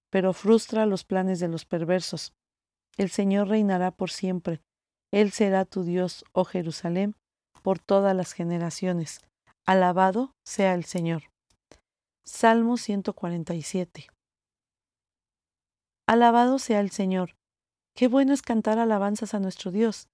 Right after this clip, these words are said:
Qué agradable y apropiado. El Señor reconstruye a Jerusalén y trae a los desterrados de vuelta a Israel. Él sana a los de corazón quebrantado y les venda las heridas. Cuenta las estrellas y llama cada una por su nombre.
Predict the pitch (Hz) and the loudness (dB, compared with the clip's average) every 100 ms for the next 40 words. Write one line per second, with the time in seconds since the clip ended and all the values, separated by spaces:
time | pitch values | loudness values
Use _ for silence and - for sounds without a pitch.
0 | _ _ _ _ 240 247 262 220 190 233 | _ _ _ _ 0 2 0 0 0 0
1 | 247 277 220 202 - 180 208 214 202 185 | 0 -2 -2 -4 -6 -4 0 0 0 -8
2 | _ _ _ _ _ 214 190 226 226 233 | _ _ _ _ _ -4 0 2 2 2
3 | 262 - 240 214 196 190 190 175 - 175 | 0 -2 -4 -2 -4 -4 -4 -6 -6 -4
4 | 180 190 285 _ 214 - 226 226 220 196 | -4 -4 -10 _ -6 -2 0 0 0 -2
5 | 175 - 185 180 185 180 180 165 180 - | -4 -4 -2 -2 -2 -4 -4 -2 -4 -2
6 | 175 160 170 185 185 _ _ _ _ _ | -6 -4 -4 -4 -4 _ _ _ _ _
7 | - 208 202 220 214 214 202 170 180 180 | 2 2 2 2 4 2 0 -2 -4 -2
8 | 175 170 180 170 180 175 170 185 185 185 | -4 -4 -6 -4 -2 -2 -2 -2 -2 -2
9 | - - 202 202 185 208 196 185 175 - | -6 -4 -2 -2 -2 -2 -2 -2 -4 -4
10 | 175 196 185 165 - _ _ _ _ _ | 0 0 0 -4 -12 _ _ _ _ _
11 | 240 247 285 247 - 185 - 196 196 - | -2 2 2 0 -2 -6 -4 -2 -2 -4
12 | 185 196 190 196 - 190 185 185 185 185 | -4 -4 -2 -4 -4 -2 -2 -2 -4 -4
13 | 175 - 175 180 196 175 | -6 -8 -4 -2 0 -2